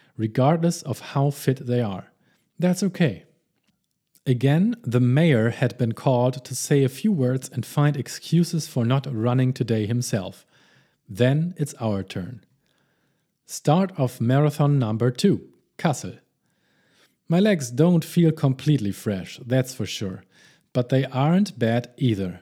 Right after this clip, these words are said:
The first few kilometers are a bit hard to do, but it's actually getting better from minute to minute. This again confirms that movement is the solution. I hover around a five minute fifteen per kilometer pace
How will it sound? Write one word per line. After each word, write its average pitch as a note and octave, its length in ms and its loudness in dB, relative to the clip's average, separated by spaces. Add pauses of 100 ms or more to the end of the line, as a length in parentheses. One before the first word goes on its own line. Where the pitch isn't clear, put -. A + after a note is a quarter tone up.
(460)
The - 100 -10
first F#3+ 380 0
few F3 200 2
kilometers D3+ 640 0
are B2 180 -2
a A#2 80 0
bit C3 160 0
hard D3 460 -2
to B2+ 100 -2
do, A2 280 0 (380)
but B2+ 100 4
it's C3 220 0
actually D#3 400 -2
getting D3 400 0
better D#3 320 0
from A2+ 260 -2
minute C3+ 360 0
to - 100 -2
minute. A#2 380 0 (360)
This D3+ 340 0
again C3 420 0
confirms D#3 640 0
that - 280 -4
movement D#3+ 580 4
is B2 180 -4
the B2+ 160 0
solution. A2 640 -4 (800)
I B2 160 0
hover D#3+ 380 0
around B2+ 420 2
a B2+ 80 -6
five C#3 380 -2
minute C3 200 2
fifteen C#3+ 680 0
per - 180 -2
kilometer A2 560 -4
pace B2+ 480 -2